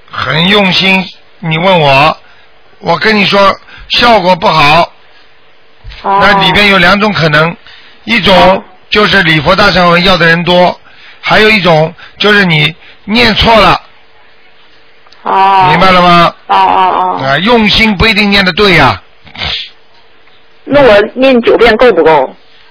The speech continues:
Speaker 1: 念九遍啊？
Speaker 2: 啊。
Speaker 1: 够了。
Speaker 2: 够了。
Speaker 1: 啊，好不好？
Speaker 2: 啊，那我麻烦你看一下，就是一九六六，六九年属猴的，他要念什么经？一九六八年。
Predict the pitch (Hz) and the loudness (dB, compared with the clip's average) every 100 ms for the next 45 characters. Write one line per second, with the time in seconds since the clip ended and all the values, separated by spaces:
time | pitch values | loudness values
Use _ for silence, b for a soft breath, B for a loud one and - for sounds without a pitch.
0 | - 190 185 151 127 170 160 127 95 - | -10 -4 -2 -2 0 0 2 0 -2 -10
1 | - 190 175 143 - - - 196 190 147 | -2 0 2 0 -4 -14 -2 0 2 0
2 | - - - - - - 202 175 151 135 | -4 -18 -20 -20 -18 -2 0 2 2 -2
3 | - - 123 120 101 - - - b b | -8 -16 -10 -10 -10 -18 -20 -20 b b
4 | b - 127 175 175 180 196 165 - - | b -14 -6 0 2 2 0 -2 -14 -20
5 | - - - 185 180 - B B - 277 | -20 -6 0 2 0 -4 B B 0 2
6 | 233 247 294 262 285 269 254 240 233 247 | 2 0 0 0 0 2 0 0 -4 -6
7 | 262 262 247 220 190 196 190 185 180 180 | -6 -6 -4 -2 0 2 2 2 2 0
8 | 90 - 143 269 240 226 - - 262 247 | -4 -8 -2 2 2 0 -14 -2 2 4
9 | 226 269 226 175 180 220 180 - 135 196 | 4 2 2 0 0 2 0 2 2 4
10 | 190 160 B B - 220 220 240 202 175 | 2 0 B B -4 2 2 2 0 0
11 | 196 190 165 165 - - B B B 247 | -2 -2 -2 -6 -16 -20 B B B 0
12 | 247 247 220 185 143 165 175 | 2 4 2 0 -2 -6 -8